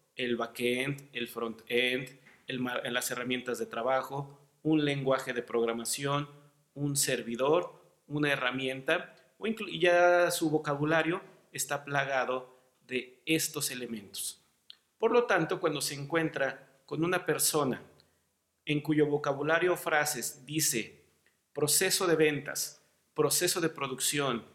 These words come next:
equipo de ventas, clientes, objetivos u otros términos, existen algunos conflictos en la comunicación. En situaciones así, el ingeniero de software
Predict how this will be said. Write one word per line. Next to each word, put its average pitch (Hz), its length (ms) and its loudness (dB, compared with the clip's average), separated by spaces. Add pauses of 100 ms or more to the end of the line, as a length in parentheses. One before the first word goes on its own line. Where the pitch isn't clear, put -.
(260)
equipo 160 380 -2
de 147 80 6
ventas, 135 760 -2 (320)
clientes, 156 960 0 (140)
objetivos 143 1080 -2 (200)
u 147 160 0
otros 170 460 0
términos, 151 840 0 (640)
existen 233 560 2
algunos 202 480 0
conflictos 160 960 -2 (240)
en 143 200 -2
la 131 120 -4
comunicación. 123 800 -4 (280)
En 180 180 6
situaciones 262 560 2
así, 190 540 0
el 165 140 2
ingeniero 180 460 2
de 185 120 2
software 156 680 2